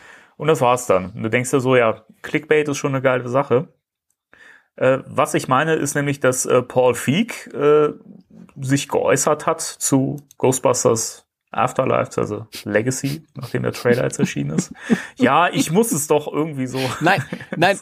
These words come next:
Speaker 2: ich, ich, ich find, äh, diese Einleitung von dir toll.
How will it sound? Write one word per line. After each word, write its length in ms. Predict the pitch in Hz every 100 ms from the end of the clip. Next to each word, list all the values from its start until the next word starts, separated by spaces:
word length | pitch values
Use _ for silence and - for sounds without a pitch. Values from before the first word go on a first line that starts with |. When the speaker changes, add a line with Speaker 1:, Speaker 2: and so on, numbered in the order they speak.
| -
Speaker 2:
ich, 480 | 95 - 170 -
ich, 180 | - -
ich 200 | 156 -
find, 280 | - 170 190
äh, 240 | 151 151 147
diese 220 | 156 147
Einleitung 460 | 160 196 131 135 131
von 200 | 135 127
dir 100 | 127
toll. 360 | 127 127 156